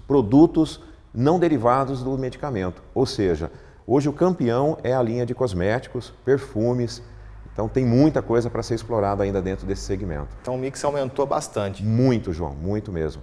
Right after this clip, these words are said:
Speaker 1: Hoje as drogarias que não estão antenadas a um mix maior de produto, pode-se dizer que em, em um breve período de tempo ela está condenada, João.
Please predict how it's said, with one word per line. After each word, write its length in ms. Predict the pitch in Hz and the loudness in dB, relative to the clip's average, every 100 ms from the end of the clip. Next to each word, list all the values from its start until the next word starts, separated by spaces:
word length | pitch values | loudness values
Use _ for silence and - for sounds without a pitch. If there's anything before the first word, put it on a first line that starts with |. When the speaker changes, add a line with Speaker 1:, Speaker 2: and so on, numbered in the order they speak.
| - - - | -18 -20 -2
Speaker 1:
Hoje 240 | 131 139 147 | 6 6 6
as 80 | |
drogarias 640 | 147 143 123 113 104 85 - - - | 2 2 2 4 2 0 -8 -20 -14
que 80 | - | -4
não 240 | 101 123 143 | 0 2 2
estão 320 | 143 110 107 | -2 -2 0
antenadas 680 | 101 104 95 92 90 82 - | -2 -2 0 0 -2 -4 -8
a 60 | 92 | -4
um 140 | 98 | -2
mix 340 | 90 113 117 90 | 0 0 -2 -4
maior 320 | 95 90 95 | -2 0 -2
de 80 | 87 | -2
produto, 580 | 82 82 92 117 117 87 - _ _ _ | -4 -2 -2 -2 -4 -12 -18 _ _ _
pode-se 300 | 92 101 113 | 0 0 -2
dizer 380 | 107 87 95 104 | -4 0 2 2
que 120 | - | 0
em, 400 | 120 120 110 95 95 | -2 0 -2 -6 -4
em 120 | 101 | -2
um 140 | 104 | 0
breve 400 | 85 101 117 123 - - - _ - | 2 2 4 2 -2 -10 -20 _ 0
período 360 | 104 98 117 | 2 2 0
de 120 | 104 95 | -2 -4
tempo 340 | 95 104 107 | -4 -4 -2
ela 540 | 113 117 110 - - - | -2 -2 -4 -10 -20 -20
está 220 | - 98 | -2 -2
condenada, 560 | 101 98 127 95 82 76 | 0 0 0 -2 -4 -4
João. 220 | 78 | -8